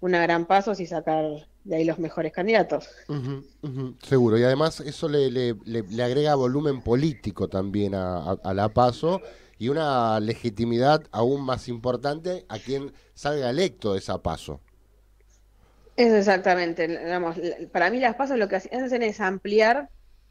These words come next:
Speaker 1: eh, las bases.
Speaker 2: Claro.
Speaker 1: Porque uno lo que tiene que lograr, digamos, es que todos los compañeros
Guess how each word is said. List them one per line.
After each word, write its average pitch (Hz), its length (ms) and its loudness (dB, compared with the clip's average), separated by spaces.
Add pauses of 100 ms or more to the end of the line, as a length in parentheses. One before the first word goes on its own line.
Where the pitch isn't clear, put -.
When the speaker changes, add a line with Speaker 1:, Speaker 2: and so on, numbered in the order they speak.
(100)
Speaker 1:
eh, 160 420 -2
las 175 160 -4
bases. 180 480 -2 (240)
Speaker 2:
Claro. - 260 -12
Speaker 1:
Porque 175 360 -2
uno 190 180 -2
lo 180 100 0
que 175 100 -4
tiene 180 240 -6
que 175 100 -4
lograr, 175 500 0
digamos, 180 540 -4
es 190 260 -6 (360)
que 165 520 2
todos 202 160 4
los 175 140 -2
compañeros 160 580 -4